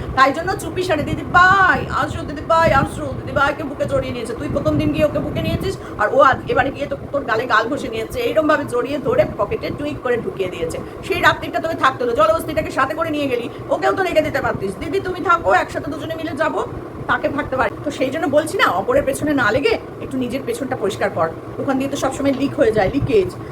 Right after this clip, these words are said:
তো না জানি, খানিকটা সিমেন্ট দিয়ে দেখে এসছে, যার জন্য এখন আর বেরোয় না, তার জন্য ওইরকম চোখ বচস্য করে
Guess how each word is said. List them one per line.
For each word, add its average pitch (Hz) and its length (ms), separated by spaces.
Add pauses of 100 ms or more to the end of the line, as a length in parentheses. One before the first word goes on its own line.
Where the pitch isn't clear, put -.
(120)
তো 220 160
না 302 180
জানি, 277 240
খানিকটা 285 340
সিমেন্ট 302 280
দিয়ে 311 140
দেখে 226 240
এসছে, 277 260
যার 220 180
জন্য 247 120
এখন 247 200
আর 285 60
বেরোয় 220 340
না, 190 180 (220)
তার 240 100
জন্য 262 160
ওইরকম 269 260
চোখ 277 160
বচস্য 269 400
করে 285 160